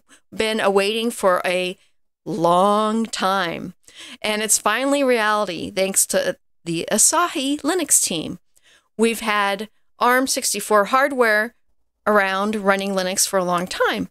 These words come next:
but none of it has really been usable as a development platform until now." So, yeah, that, that is awesome. <laughs>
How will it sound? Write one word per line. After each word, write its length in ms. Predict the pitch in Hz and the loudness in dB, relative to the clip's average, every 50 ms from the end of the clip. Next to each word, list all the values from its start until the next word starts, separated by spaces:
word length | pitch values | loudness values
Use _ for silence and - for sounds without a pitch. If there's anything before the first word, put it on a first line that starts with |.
| _ _ | _ _
but 160 | 262 247 - | 0 0 0
none 300 | - 233 240 247 269 294 | 0 0 0 2 2 0
of 140 | 320 302 277 | -2 -2 -2
it 220 | 269 262 - - | -4 -4 -4 -6
has 280 | - 220 202 202 185 190 | -4 -2 -2 -2 -2 -2
really 240 | 202 214 220 226 | 0 2 2 0
been 240 | 220 190 202 190 190 | 0 -2 -4 -4 -2
usable 560 | 190 220 254 247 254 214 185 185 175 - - _ _ | 0 0 2 0 0 0 0 -2 -2 -2 -4 _ _
as 200 | - 190 202 190 | -4 0 0 0
a 60 | 214 | 0
development 720 | 180 196 190 175 190 185 185 196 214 - 214 233 - - _ | 2 0 0 0 0 0 2 0 0 0 -4 -6 -8 -8 _
platform 680 | - - 190 170 - - _ - 175 170 175 170 160 - | -4 -2 -2 -2 -2 -6 _ -6 -4 -2 -2 -4 -4 -6
until 360 | - 185 180 160 - 196 165 160 | -6 -6 -6 -2 0 0 0 0
now." 400 | 165 156 143 - - - - - _ _ _ _ _ _ _ _ | -2 -2 -2 -2 -4 -6 -10 -14 _ _ _ _ _ _ _ _
So, 600 | _ - - - - 180 160 - - - - 185 - _ _ _ | _ 0 0 2 2 2 -2 -4 -6 -8 -10 -14 -20 _ _ _
yeah, 220 | _ - - 76 - - - _ | _ -2 -2 -2 -2 -4 -4 _
that, 400 | 202 202 214 214 214 214 190 - _ _ _ _ _ _ _ _ _ _ _ _ _ - | 0 0 0 0 -2 -2 -4 -6 _ _ _ _ _ _ _ _ _ _ _ _ _ -2
that 120 | - 480 508 | 0 0 2
is 160 | 466 440 440 | 2 2 2
awesome. 1000 | - - 466 480 453 - - 359 359 330 - - - - 285 262 240 233 214 254 - - - - - - - - - - - | 2 2 2 2 2 2 2 2 0 -2 -2 -6 -4 -4 -2 -2 0 -2 -2 -4 -4 -6 -14 -20 -20 -20 -20 -20 -20 -20 -16
<laughs> 420 | - - 294 269 - 302 254 269 | -4 -4 -4 -2 0 -2 -2 -2